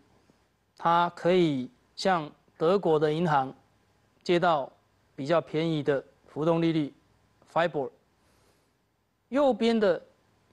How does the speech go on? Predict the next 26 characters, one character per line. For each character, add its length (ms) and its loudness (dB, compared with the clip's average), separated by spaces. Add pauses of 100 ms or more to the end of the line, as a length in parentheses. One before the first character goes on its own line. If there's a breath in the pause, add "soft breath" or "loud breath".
(140)
B 140 0
公 160 2
司 260 -6
是 220 -6
英 260 0
国 180 0
公 220 -2
司， 240 -8 (640)
它 160 0
可 100 2
以 240 0 (200)
向 240 -2
它 120 0
的 140 -2
英 160 -2
国 160 2
银 160 0
行 260 -2 (140)
借 160 -6
到 140 2
比 100 -6
较 140 -2
便 260 -4
宜 100 -2
的 160 -6 (680)
libor。 360 -2